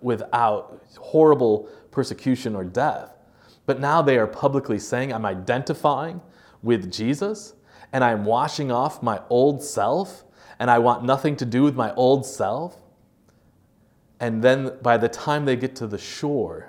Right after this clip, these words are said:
sometimes that shore is the last place they step foot here on earth.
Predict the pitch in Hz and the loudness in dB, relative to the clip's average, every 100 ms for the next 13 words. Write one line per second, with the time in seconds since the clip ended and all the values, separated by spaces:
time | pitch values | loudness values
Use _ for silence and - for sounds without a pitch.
0 | - - - 120 120 104 92 87 - - | -20 -12 -10 -8 -6 -6 -6 -10 -10 -6
1 | 120 95 90 95 95 98 98 - 98 - | -4 -4 -6 -6 -4 -4 -4 -12 -12 -12
2 | 90 - 87 - - 92 - 95 85 - | -14 -10 -12 -12 -14 -14 -12 -14 -16 -20
3 | - - - | -20 -20 -20